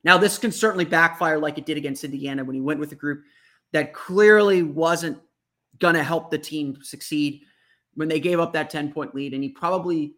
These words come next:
or gave up that fifteen-point lead, a-, a-, and he probably went, you know, stuck with that group a couple possessions too long. So I'm not here saying Jamahl Mosley's perfect on this. It's still something he is learning to do. But you do have to appreciate the flexibility.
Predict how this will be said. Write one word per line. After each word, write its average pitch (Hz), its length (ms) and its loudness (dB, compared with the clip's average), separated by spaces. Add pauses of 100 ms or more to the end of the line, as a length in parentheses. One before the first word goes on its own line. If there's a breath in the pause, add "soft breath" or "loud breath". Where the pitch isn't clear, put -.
(220)
or 143 100 -4
gave 170 180 -2
up 160 120 -4
that 147 140 -4
fifteen-point 139 520 -10
lead, 117 260 -10
a-, 147 60 -8
a-, - 20 -6
and 139 340 -6
he 147 100 0
probably 185 460 0
went, 143 440 -4 (120)
you - 520 -10
know, 147 100 -2
stuck 170 340 -2
with 170 120 -6
that 156 200 -2
group 151 220 -4 (460)
a 147 80 -4
couple 165 260 0
possessions 143 520 -6
too 139 100 -10
long. 123 180 -10
So - 120 -10
I'm 151 60 -4
not 175 180 2
here 185 140 0
saying 160 280 -2
Jamahl 143 260 -4
Mosley's 139 400 -6
perfect 139 460 -8
on 127 180 -4
this. 120 160 -8
It's 127 120 -12
still 160 140 -2
something 147 340 -6
he 135 160 -6
is 139 140 -8
learning 135 420 -4
to 131 80 -10
do. 107 180 -14 (1400)
But 160 140 0
you 170 60 0
do 202 180 4
have 202 240 6
to 190 80 0
appreciate 160 560 -6
the - 60 -10
flexibility. - 680 -10